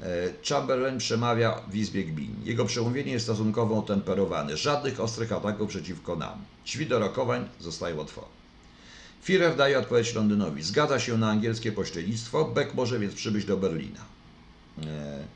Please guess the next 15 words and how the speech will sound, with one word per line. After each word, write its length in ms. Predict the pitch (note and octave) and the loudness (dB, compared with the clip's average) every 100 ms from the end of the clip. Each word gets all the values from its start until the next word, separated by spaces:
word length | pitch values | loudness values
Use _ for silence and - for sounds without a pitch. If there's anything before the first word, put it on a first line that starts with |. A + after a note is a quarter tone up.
| - - - - - - - - | -20 -20 -20 -20 -20 -20 -20 -6
następny, 680 | A#2 A2+ A2+ E2+ - - D2+ - - - - | -2 0 -2 -4 -6 -12 -14 -14 -18 -16 -6
następny 600 | G2 G#2 - G2 - D#2+ | -4 -4 -2 -4 -4 -10
fragment. 960 | - E2 C#2+ - A1 - - - - - | -10 -10 -10 -12 -18 -20 -20 -20 -16 -10
E, 40 | E2 D#2 D2+ D2+ D2+ D2+ D#2 D2+ D2+ D2 D2+ - - D#2+ | -6 -6 -6 -6 -6 -6 -6 -6 -6 -6 -10 -12 -12 -8
mhm, 400 | D#2+ D#2+ D#2+ D#2+ D#2 D#2 | -6 -6 -8 -8 -8 -8
mhm, 380 | D#2+ E2+ E2+ D#2+ | -8 -8 -6 -8
już, 200 | F#2+ - | -8 -10
już, 160 | E2+ E2 | -12 -12
już, 160 | D#2+ | -12
już, 180 | E2 D#2+ | -14 -14
już, 160 | G#2+ A2 | -12 -8
już. 500 | A2+ C3+ C#3 - - - - - - - - - - | -4 -4 -6 -10 -14 -20 -20 -20 -20 -20 -20 -18 -2
E, 300 | G#2+ G#2 G2 | 2 2 2
ważne 340 | B2 E3+ E3 D#3+ | 2 2 2 -2
pytanie. 560 | B2 A#2 - - - | -2 -2 -2 -6 -16